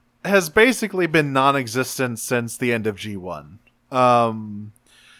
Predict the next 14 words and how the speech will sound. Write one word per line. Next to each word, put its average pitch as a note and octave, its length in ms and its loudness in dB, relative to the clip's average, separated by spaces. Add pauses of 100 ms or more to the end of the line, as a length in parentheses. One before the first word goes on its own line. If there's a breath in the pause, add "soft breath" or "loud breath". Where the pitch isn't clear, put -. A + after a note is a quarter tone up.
(160 soft breath)
she's D#3+ 300 -4
in A3 100 2
the G#3+ 80 2
animated E3 400 4
for D#3 160 0
a C3 60 2
little B2 220 -2
bit, C3+ 340 0
but B2 160 2
in A#2+ 60 0
a A2+ 120 0
very A#2+ 240 2
non-centralized A2 920 -2
role. A#2 460 2